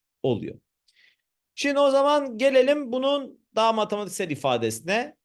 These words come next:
Strong induction için diyoruz ki bütün pozitif n tam sayılar için bir P N önermesinin doğru olduğunu göstermek için, e, şöyle var, yapıyoruz.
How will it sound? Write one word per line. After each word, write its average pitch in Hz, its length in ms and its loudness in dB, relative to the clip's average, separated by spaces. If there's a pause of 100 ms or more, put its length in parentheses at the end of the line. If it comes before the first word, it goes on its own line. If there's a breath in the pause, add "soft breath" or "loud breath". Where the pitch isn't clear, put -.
(140)
Strong 247 480 -4
induction 185 640 -4
için 156 320 -8
diyoruz 208 320 0
ki 202 340 -6 (400)
bütün 254 520 -2
pozitif 214 580 -2
n 190 200 -2
tam 170 200 0
sayılar 139 360 -2
için 110 380 -8
bir 165 340 -4 (200)
P 170 420 -2
N 175 300 -2 (100)
önermesinin 127 720 -4
doğru 156 260 0
olduğunu 120 260 -2
göstermek 123 580 -6
için, 240 400 -6 (520)
e, 139 480 4
şöyle 151 520 2 (100)
var, 110 220 0
yapıyoruz. - 600 -6